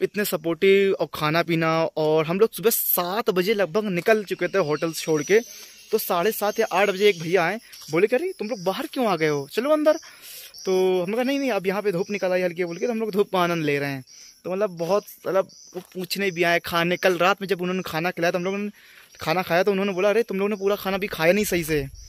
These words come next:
हम लोग का हालांकि पेट भर चुका था, लेकिन फिर भी मतलब देखिए कितने साफ दिल के हैं वो लोग, मुझे सच में बहुत अच्छे लगे हैं लोग। तो हम लोगों, उन लोगों ने हमको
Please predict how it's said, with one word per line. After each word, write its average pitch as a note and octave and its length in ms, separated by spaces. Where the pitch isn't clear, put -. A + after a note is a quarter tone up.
हम F3 120
लोग G#3+ 80
का A3+ 60
हालांकि A3 240
पेट A#3+ 200
भर A3 160
चुका A3 180
था, G3+ 100
लेकिन G#3 160
फिर G#3+ 120
भी A3 80
मतलब B3+ 260
देखिए A3+ 240
कितने A#3 240
साफ G3+ 340
दिल F3 200
के D#3+ 100
हैं D#3+ 80
वो D3 100
लोग, C#3+ 180
मुझे F3+ 160
सच - 280
में G#3+ 160
बहुत E3 220
अच्छे F3+ 260
लगे E3+ 220
हैं D#3+ 80
लोग। F#3 200
तो E3+ 240
हम E3+ 180
लोगों, G#3 300
उन F3+ 140
लोगों G3 240
ने G#3 80
हमको G3+ 460